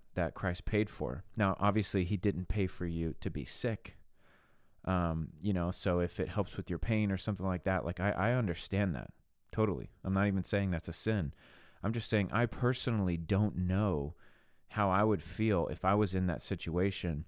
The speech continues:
and it's like, okay, have pain or have limitation or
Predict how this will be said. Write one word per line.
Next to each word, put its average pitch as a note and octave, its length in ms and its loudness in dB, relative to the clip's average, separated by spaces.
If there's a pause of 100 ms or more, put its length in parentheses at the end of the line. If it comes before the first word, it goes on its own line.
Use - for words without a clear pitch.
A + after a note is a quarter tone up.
(840)
and F#2 140 0
it's - 120 -4
like, F2+ 140 -2
okay, F2+ 320 0
have F2+ 300 -2
pain G#2 280 2
or F#2 80 2
have F2 200 0
limitation G#2+ 680 0
or E2+ 420 2